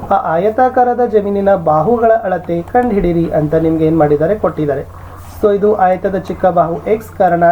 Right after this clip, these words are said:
ಎಕ್ಸ್ ಪ್ಲಸ್ ಟ್ವೆಂಟಿ, ದೊಡ್ಡ ಬಾಹು ಎಕ್ಸ್ ಪ್ಲಸ್ ಟೆನ್. ಈ ತರ ಡಯಾಗ್ರಾಮ್ಗಳನ್ನ ಹಾಕಿ, so ಸರಿಯಾಗಿ ಅವುಗಳನ್ನ ಲೆಕ್ಕಿಸಿದಾಗ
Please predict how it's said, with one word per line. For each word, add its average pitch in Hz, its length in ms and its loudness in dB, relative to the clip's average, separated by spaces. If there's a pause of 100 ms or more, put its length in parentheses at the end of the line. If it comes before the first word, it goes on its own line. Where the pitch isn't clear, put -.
ಎಕ್ಸ್ - 180 -10
ಪ್ಲಸ್ 170 240 -2
ಟ್ವೆಂಟಿ, 180 360 -2
ದೊಡ್ಡ 170 200 2
ಬಾಹು 160 440 0
ಎಕ್ಸ್ 202 200 -6
ಪ್ಲಸ್ 190 260 -2
ಟೆನ್. 151 180 0 (600)
ಈ 208 40 -2
ತರ 196 180 0
ಡಯಾಗ್ರಾಮ್ಗಳನ್ನ 180 640 0
ಹಾಕಿ, 170 280 0 (600)
so 190 160 -2
ಸರಿಯಾಗಿ 214 480 2
ಅವುಗಳನ್ನ 190 480 0
ಲೆಕ್ಕಿಸಿದಾಗ 196 720 0